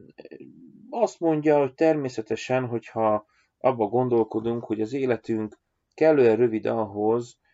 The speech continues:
hogy ne Istennek szenteljük magunkat teljesen, ki megkapja ezt a, a kegyelmet, aznak az a jó,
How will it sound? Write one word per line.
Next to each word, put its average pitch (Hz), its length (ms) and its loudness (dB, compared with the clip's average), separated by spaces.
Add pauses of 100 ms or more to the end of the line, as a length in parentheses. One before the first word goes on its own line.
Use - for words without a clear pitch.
(140)
hogy 107 380 -4
ne 127 140 0
Istennek 107 680 -4
szenteljük 107 640 -4
magunkat 101 520 -8
teljesen, 123 600 -6 (400)
ki - 100 -12
megkapja 127 500 2
ezt - 240 -2
a, 107 340 0
a 101 360 -2
kegyelmet, 123 840 -2 (600)
aznak 120 720 0
az 156 180 2
a 123 100 4
jó, 110 380 2